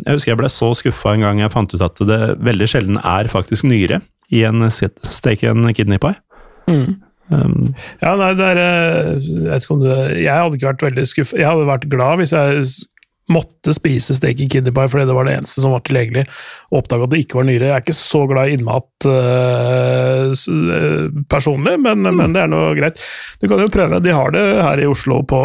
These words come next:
Speaker 2: Iceland-butikkene. Eh, Frey Bentons steak and kidney pie. Det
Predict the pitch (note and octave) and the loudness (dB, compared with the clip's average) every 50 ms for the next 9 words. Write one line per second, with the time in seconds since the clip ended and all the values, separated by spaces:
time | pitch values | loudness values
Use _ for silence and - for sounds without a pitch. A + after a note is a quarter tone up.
0 | C#3 C#3+ C#3 C3+ C3 B2+ B2 B2 - B2 B2 B2 - - - - C3+ C3+ C#3 C#3 | 2 2 2 2 2 2 0 0 0 0 0 -2 -2 -4 -2 0 0 2 2 2
1 | C3+ C#3+ C3+ D3 C3+ - - C3 D#3 F#3+ F3 - F#3+ E3 D3 C#3 C3+ C3+ C3 C3 | 0 0 0 0 -2 -2 -2 -2 0 0 0 -2 0 0 0 2 0 0 0 0
2 | C3 C3 C3 C3 C3 C3 B2+ B2 B2 B2 B2 B2+ B2 - - - C3 B2+ B2+ B2+ | 0 0 0 0 0 -2 -2 -2 -2 -4 -2 -4 -4 -4 -2 0 0 0 2 2
3 | B2+ B2 A2+ G2 - - C3 B2+ A#2+ - - - - - D3 B2 - - C3+ C3+ | 0 0 -2 -4 -4 -2 0 0 0 -2 -4 -4 -2 0 0 0 0 0 0 0
4 | B2 - B2+ B2+ B2+ B2+ A#2+ - B2 A#2 - - - - _ _ _ _ _ _ | 2 2 2 2 2 2 2 2 0 0 -2 -6 -12 -18 _ _ _ _ _ _
5 | _ _ _ _ - - - | _ _ _ _ -16 -8 -2